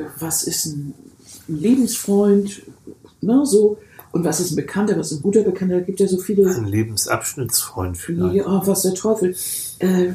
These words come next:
Speaker 1: also ich unterscheide da ganz einfach. Freunde sind wirklich Menschen, die ich in mein Privatleben hineinlasse.
Speaker 2: Hm.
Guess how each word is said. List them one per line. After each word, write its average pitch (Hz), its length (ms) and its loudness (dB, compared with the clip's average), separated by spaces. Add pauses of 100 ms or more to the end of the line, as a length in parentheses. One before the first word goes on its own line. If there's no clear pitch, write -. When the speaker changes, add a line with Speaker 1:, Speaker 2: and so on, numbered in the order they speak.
Speaker 1:
also 202 220 4
ich - 120 0
unterscheide 214 500 2
da 202 80 4
ganz 180 260 -2
einfach. 165 300 -4
Freunde 226 500 2
sind 202 240 2
wirklich 185 320 0
Menschen, 190 420 -2 (260)
die - 80 -2
ich - 200 -2
in 233 240 4
mein 190 260 2
Privatleben 165 720 -4
hineinlasse. 151 800 -2 (140)
Speaker 2:
Hm. 95 260 -2